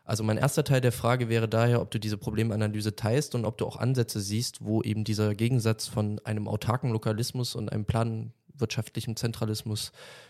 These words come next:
überwunden werden. Zum zweiten Teil meiner Frage, ähm, würde ich gerne, äh, auf die Aktionsform des Streikes, ähm, zu sprechen kommen. Die wurde jetzt durch die Bewegung, ähm, popularisiert,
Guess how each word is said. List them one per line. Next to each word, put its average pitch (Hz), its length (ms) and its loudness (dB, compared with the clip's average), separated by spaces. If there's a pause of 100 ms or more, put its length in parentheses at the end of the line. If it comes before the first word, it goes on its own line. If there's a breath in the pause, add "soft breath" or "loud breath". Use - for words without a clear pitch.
(120)
überwunden 113 520 2
werden. 101 340 -4 (640)
Zum 107 160 -6
zweiten 147 280 4
Teil 143 180 4
meiner 143 240 4
Frage, 131 560 0 (1040)
ähm, 107 460 0 (280)
würde 120 260 2
ich 123 100 -4
gerne, 117 460 2
äh, 107 320 0
auf 107 160 0
die 104 320 0
Aktionsform 113 560 -2
des 101 120 0
Streikes, - 760 0
ähm, 101 260 -2
zu - 120 -8
sprechen 101 360 -4
kommen. 101 340 -6 (460 soft breath)
Die 104 100 0
wurde 123 160 8
jetzt 123 220 -2
durch 117 100 0
die - 80 -2
Bewegung, 107 680 2 (100)
ähm, 101 640 -4 (160)
popularisiert, 101 960 0